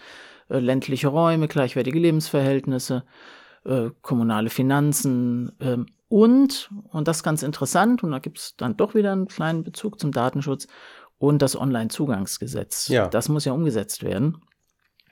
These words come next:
Speaker 1: Und das ist schon, äh, ich sag das mal ein bisschen flapsig, ein dickes Brett, weil, ähm, so eine, so ein großes Projekt in ganz Deutschland umzusetzen,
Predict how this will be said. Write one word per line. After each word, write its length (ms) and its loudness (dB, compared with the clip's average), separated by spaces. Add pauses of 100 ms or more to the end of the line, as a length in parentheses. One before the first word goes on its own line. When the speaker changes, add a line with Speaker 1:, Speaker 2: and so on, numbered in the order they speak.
(240)
Speaker 1:
Und 220 -6
das 180 0
ist 360 -4
schon, 340 2
äh, 380 -4
ich 100 -10
sag 160 -2
das 100 0
mal 220 0
ein 100 -2
bisschen 220 -6
flapsig, 480 -4
ein 160 -8
dickes 240 -4
Brett, 360 -4 (600)
weil, 600 -4
ähm, 480 -4 (240)
so 640 4 (140)
eine, 540 -2
so 120 -2
ein 140 -2
großes 460 0
Projekt 600 0
in 140 -2
ganz 240 -2
Deutschland 480 -2
umzusetzen, 760 -2